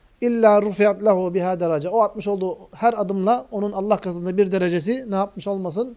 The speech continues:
Olunmasın, yükselmiş olunmasın. "Ve hutta anhu biha hati'e", ve bir günahı ondan affedilip silinmiş olmasın. "Fe izâ sallâ",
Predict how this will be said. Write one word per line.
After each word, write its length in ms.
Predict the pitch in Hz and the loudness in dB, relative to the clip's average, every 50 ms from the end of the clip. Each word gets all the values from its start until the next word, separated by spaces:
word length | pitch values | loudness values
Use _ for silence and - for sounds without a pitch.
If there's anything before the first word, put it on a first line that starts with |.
| _ | _
Olunmasın, 520 | - 185 180 185 185 175 156 160 220 226 - _ _ _ _ _ _ _ _ _ _ - | -12 -10 -10 -8 -8 -8 -8 -10 -10 -12 -14 _ _ _ _ _ _ _ _ _ _ -12
yükselmiş 480 | 185 170 - - 170 165 185 185 - 175 | -10 -10 -6 -4 -4 -4 -4 -4 -6 -6
olunmasın. 380 | 165 170 151 135 123 - - _ _ _ _ _ _ _ _ _ _ _ _ _ _ _ _ _ _ _ _ _ _ _ _ _ _ _ _ _ _ _ _ _ _ _ _ _ _ _ _ _ _ _ _ - | -6 -6 -6 -6 -8 -10 -14 _ _ _ _ _ _ _ _ _ _ _ _ _ _ _ _ _ _ _ _ _ _ _ _ _ _ _ _ _ _ _ _ _ _ _ _ _ _ _ _ _ _ _ _ -4
"Ve 60 | 185 | -4
hutta 380 | - - 262 262 269 - 269 254 | 2 6 4 4 6 4 2 4
anhu 260 | 254 254 226 226 226 | 4 4 2 4 4
biha 300 | 226 208 220 226 - - | 6 6 6 4 2 0
hati'e", 360 | 190 - - 202 170 160 165 | -4 -4 -2 -2 0 0 0
ve 200 | 202 226 233 220 - 107 - _ _ _ _ _ _ _ _ _ _ _ _ _ _ _ _ _ _ - | 0 -2 -2 -4 -10 -16 -20 _ _ _ _ _ _ _ _ _ _ _ _ _ _ _ _ _ _ -4
bir 120 | 233 226 208 | -4 -2 -2
günahı 340 | 196 208 208 208 185 208 | -2 -2 0 0 0 0
ondan 460 | 233 226 196 190 190 214 240 247 226 - _ _ _ _ _ _ _ _ _ _ _ _ _ _ _ _ _ _ _ - _ _ _ _ _ _ - - | 0 0 -2 0 0 0 -2 -2 -4 -16 _ _ _ _ _ _ _ _ _ _ _ _ _ _ _ _ _ _ _ -20 _ _ _ _ _ _ -10 -10
affedilip 520 | 170 147 - - 180 170 170 180 196 202 _ _ _ _ _ | -10 -10 -8 -10 -8 -8 -6 -8 -8 -12 _ _ _ _ _
silinmiş 380 | _ - 180 170 165 160 139 156 | _ -12 -10 -10 -10 -8 -8 -8
olmasın. 400 | 156 151 143 139 127 - - _ _ _ _ _ _ _ _ _ - - - - - - - - - - _ _ _ _ - _ _ _ _ _ _ _ _ _ _ _ _ _ _ _ _ _ _ | -8 -6 -6 -8 -10 -12 -16 _ _ _ _ _ _ _ _ _ -20 -20 -20 -20 -20 -20 -20 -20 -20 -20 _ _ _ _ -20 _ _ _ _ _ _ _ _ _ _ _ _ _ _ _ _ _ _
"Fe 120 | - 214 | -8 -4
izâ 340 | 214 247 233 254 254 254 233 | -2 4 6 8 8 8 6
sallâ", 640 | - 196 247 262 254 240 226 208 208 202 196 190 - | 4 4 2 4 4 6 6 6 6 6 4 0 -2